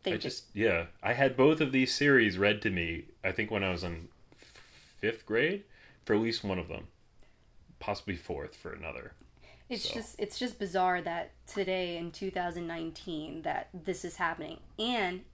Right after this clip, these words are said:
Speaker 1: and on top of that, the reverend from that school district, supposedly he got the okay from, after contacting several exorcists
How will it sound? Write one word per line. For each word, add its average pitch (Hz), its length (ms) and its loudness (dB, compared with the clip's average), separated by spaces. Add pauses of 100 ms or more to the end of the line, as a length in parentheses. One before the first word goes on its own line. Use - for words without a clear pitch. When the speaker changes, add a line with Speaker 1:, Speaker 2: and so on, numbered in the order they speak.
Speaker 1:
and 233 320 -4
on 190 80 -4
top 202 260 2
of 180 80 -8
that, - 220 -8
the 170 80 -8
reverend 185 560 0 (260)
from 233 400 0
that 208 180 0
school 220 380 -4
district, 170 540 -6 (240)
supposedly 220 880 -2
he 226 320 -6
got 185 460 2 (220)
the 202 320 -4
okay 202 600 0
from, 175 560 -2 (420)
after 185 220 -2
contacting 240 800 0
several 190 420 0
exorcists 190 920 -6